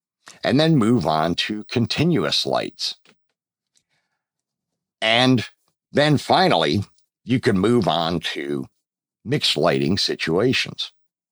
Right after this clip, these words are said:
Now, lighting, mastering your skills at lighting, that's a skill that every photographer needs. And it's a great way to spend some of your free time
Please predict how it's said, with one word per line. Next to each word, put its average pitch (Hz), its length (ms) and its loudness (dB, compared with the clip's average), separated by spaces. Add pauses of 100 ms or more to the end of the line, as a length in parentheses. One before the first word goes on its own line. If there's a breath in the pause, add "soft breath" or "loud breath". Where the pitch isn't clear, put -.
(840 loud breath)
Now, 92 300 2
lighting, 143 560 2 (640)
mastering 139 540 2
your 110 120 2
skills 123 380 2
at 95 120 -2
lighting, 127 440 2 (640)
that's 110 180 -2
a 123 60 -2
skill 143 320 0
that 110 100 2
every 139 220 2
photographer 73 640 -2
needs. 120 420 -6 (400)
And 123 220 -2
it's - 160 -4
a 90 40 -2
great 98 400 -2
way 71 200 -2
to 78 80 -8
spend 71 420 -6
some 135 260 -2
of 131 140 -2
your 101 120 -2
free 147 340 -2
time 73 360 -2